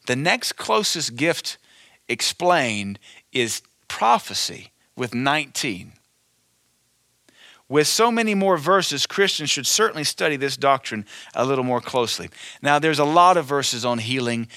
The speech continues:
and the gifts of healing and miracles. I'm not cl-, inclu-, cl-, including or counting those because it just talks about Jesus healed them, Jesus healed that.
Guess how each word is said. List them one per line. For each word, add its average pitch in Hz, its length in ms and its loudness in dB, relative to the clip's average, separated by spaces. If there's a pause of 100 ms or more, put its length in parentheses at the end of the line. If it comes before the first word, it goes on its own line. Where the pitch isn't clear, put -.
(160)
and 110 200 -4
the 113 60 -4
gifts 123 320 0
of 101 100 -10
healing 104 400 -4 (240)
and 110 240 -2
miracles. 127 440 0
I'm 113 120 -2
not 117 220 0
cl-, - 140 -10
inclu-, 117 520 -8
cl-, 127 480 2
including 131 560 -2
or 117 80 -2
counting 175 400 0
those 117 260 -2 (300)
because 123 300 -2
it 120 80 -4
just 120 260 -4
talks 117 260 0
about 110 200 -4
Jesus 117 380 -4
healed 113 180 -4
them, 107 260 -2 (320)
Jesus 107 380 -4
healed 113 140 -4
that. 101 180 2